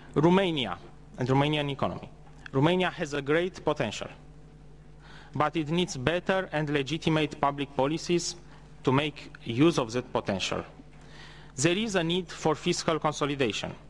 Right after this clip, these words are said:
and some of the austerity measures were justified. Yet, austerity in itself is self-defeating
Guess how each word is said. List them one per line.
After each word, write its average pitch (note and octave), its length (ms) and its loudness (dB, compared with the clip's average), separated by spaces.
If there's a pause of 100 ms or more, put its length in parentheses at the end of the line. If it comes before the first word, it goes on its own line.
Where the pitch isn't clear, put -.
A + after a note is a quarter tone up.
and C3 200 0
some F3 320 0
of D3 160 -6
the C#3 100 -2
austerity D3+ 540 0
measures D3 580 2
were C3+ 380 0
justified. A2+ 560 -4 (1040)
Yet, C3+ 400 0 (380)
austerity D#3+ 760 2
in E3 260 2
itself C3 600 -2 (720)
is D3 160 4
self-defeating D#3 1000 -2